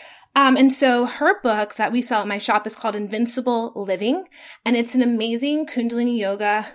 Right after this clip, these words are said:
book. But because she is such a badass businesswoman and Aquarian woman, she, um, has a website called Rama T V.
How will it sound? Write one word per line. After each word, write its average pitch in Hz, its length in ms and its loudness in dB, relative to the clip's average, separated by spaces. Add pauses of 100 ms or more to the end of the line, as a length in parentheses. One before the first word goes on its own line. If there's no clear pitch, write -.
(300)
book. 208 380 -2 (180)
But 254 140 -2
because 262 300 -2
she 247 320 -2
is 294 180 0
such 233 160 -4
a 247 60 -2
badass 220 640 2
businesswoman 240 760 -2
and 196 140 -6
Aquarian 214 560 -6
woman, 208 380 -4 (360)
she, 247 500 -2
um, 220 280 -2
has 208 340 -4
a 208 120 -8
website 208 480 -2
called 226 240 -4
Rama 208 600 -4
T 214 220 -12
V. 208 340 -8